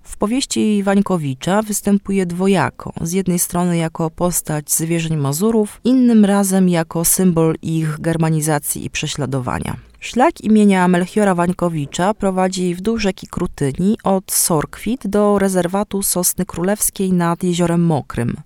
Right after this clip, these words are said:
Wiedzie praktycznie cały czas lasami Puszczy Piskiej, napotykając po drodze w sumie kilkadziesiąt większych i mniejszych, ale równie malowniczych jezior. Na trasie kilkukrotnie przekracza się rzekę Krutynię bądź jej dopływy.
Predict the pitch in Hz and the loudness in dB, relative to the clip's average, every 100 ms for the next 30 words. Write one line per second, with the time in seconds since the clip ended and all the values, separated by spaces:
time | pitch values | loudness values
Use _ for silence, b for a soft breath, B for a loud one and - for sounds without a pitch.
0 | - 311 330 - 233 - 233 226 214 208 | -2 0 2 2 -2 0 -4 -2 0 2
1 | 214 190 196 196 190 185 185 185 - 185 | 2 0 0 -2 -2 -2 2 2 0 -4
2 | - 180 - 139 - - 156 220 269 - | -4 -6 -6 -4 -4 -2 0 0 -4 2
3 | 196 262 - - 202 226 226 202 202 - | 4 4 -2 -4 -4 0 2 2 0 -2
4 | 170 170 202 185 - 202 185 180 294 - | -2 0 0 0 0 2 2 0 -6 -2
5 | 202 185 196 190 175 156 165 208 214 - | -2 0 0 2 0 0 2 4 4 2
6 | 180 175 - 277 330 214 160 135 127 - | -2 -2 -4 -2 4 4 4 2 0 -2
7 | 196 233 - 226 220 208 196 180 196 185 | -4 -4 -4 0 2 4 4 4 2 2
8 | 170 160 156 165 160 160 - 139 120 123 | 2 0 -2 -2 -2 -4 -4 -2 0 -2
9 | 107 - _ 190 262 - 185 165 170 - | -4 -6 _ -2 0 0 2 2 0 -4
10 | - 165 190 233 254 - 214 202 214 254 | 0 0 2 0 -2 -4 -2 -2 0 -2
11 | - 226 - 202 - 190 - 185 - 175 | 0 -2 0 -6 -2 -4 -2 -2 0 0
12 | 190 - 175 170 180 - 135 147 214 285 | 0 -2 -2 -2 -4 -4 -2 0 0 0
13 | 254 220 226 202 185 175 - 139 131 123 | 0 2 2 2 -2 -2 -6 -4 -4 -4